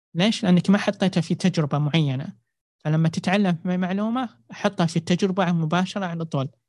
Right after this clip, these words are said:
ليش؟ عشان ترسخ المعلومة. المرحلة الثالثة، دون الأشياء اللي أنت تعلمتها. فعشان كذا أنا خصصت مساحة كاملة أتكلم عن التعلم الذاتي،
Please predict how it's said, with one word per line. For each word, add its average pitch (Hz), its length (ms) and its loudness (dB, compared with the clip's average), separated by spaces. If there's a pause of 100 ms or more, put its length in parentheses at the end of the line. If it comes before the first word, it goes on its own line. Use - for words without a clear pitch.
(300)
ليش؟ 190 300 0
عشان 165 280 -2
ترسخ - 360 -2
المعلومة. 139 520 -6 (480)
المرحلة 190 540 4
الثالثة، 185 520 -2 (600)
دون 202 320 2
الأشياء 180 420 -2
اللي 185 120 0
أنت 165 140 -4
تعلمتها. 139 720 -4 (440)
فعشان 156 240 2
كذا 175 260 0
أنا 160 100 0
خصصت 175 480 -4
مساحة 160 360 -2
كاملة 190 360 -4
أتكلم 165 440 -4
عن 175 120 0
التعلم 180 440 0
الذاتي، 185 500 -2